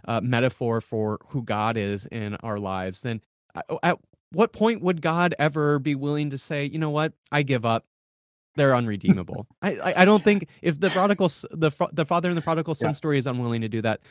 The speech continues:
Speaker 1: then certainly I don't think God would either.
Speaker 2: That's, that's ultimately David Bentley Hart's main point, is that, um, most Christians believe in a God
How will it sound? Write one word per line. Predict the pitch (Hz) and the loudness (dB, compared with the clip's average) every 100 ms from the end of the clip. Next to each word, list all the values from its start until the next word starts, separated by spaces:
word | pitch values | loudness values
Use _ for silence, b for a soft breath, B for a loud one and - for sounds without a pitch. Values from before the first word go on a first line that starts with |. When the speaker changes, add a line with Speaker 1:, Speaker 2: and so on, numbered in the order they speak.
| - | -8
Speaker 1:
then | 120 | -4
certainly | 156 107 117 | -4 -2 -2
I | 107 | -2
don't | 95 | -4
think | 110 95 | -8 -8
God | 87 - | -8 -8
would | - | -10
either. | - | 2
Speaker 2:
That's, | - 240 - | 6 6 4
that's | 180 208 - - - | 6 6 6 -10 2
ultimately | 175 175 165 | 4 6 6
David | 127 143 143 | 8 6 6
Bentley | 131 | 4
Hart's | 113 127 127 135 | 2 2 0 2
main | 135 120 | 2 2
point, | 117 131 139 127 | 0 2 2 0
is | 104 | -2
that, | 120 120 123 - | -2 0 -2 -2
um, | 123 120 117 120 - | 0 0 0 -4 0
most | 135 139 | 2 2
Christians | - 147 143 131 | 2 2 4 0
believe | 107 123 123 | 2 2 2
in | 117 | 0
a | |
God | 110 120 123 123 | 0 2 4 2